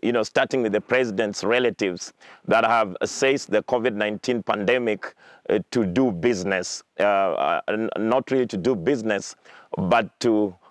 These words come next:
be the top, uh, invoicers of work not done to rob the Kenyan people from their taxes. So in that way, uh, uh, that, uh, also highlighted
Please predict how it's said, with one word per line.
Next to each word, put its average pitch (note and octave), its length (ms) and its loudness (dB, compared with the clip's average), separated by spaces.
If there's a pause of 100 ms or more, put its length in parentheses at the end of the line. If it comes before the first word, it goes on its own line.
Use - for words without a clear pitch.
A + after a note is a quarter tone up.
(140)
be A#2+ 120 4
the A2 160 2
top, - 400 0
uh, G#1 100 0 (100)
invoicers A2 920 0 (160)
of G2+ 140 2
work B2 340 2
not A#2 200 0 (120)
done A2+ 380 0 (300)
to A#2 80 4
rob A#2 320 4
the A2 120 2
Kenyan A#2 440 0
people A2 500 -2 (320)
from G#2+ 340 -2
their G2+ 200 2
taxes. - 680 -4 (380)
So - 160 0
in C3 100 2
that D3 180 4
way, B2+ 380 4 (380)
uh, A2 280 4
uh, F2 280 0 (100)
that, C#3+ 300 0 (260)
uh, B2 220 6
also C3 560 2
highlighted A#2+ 760 0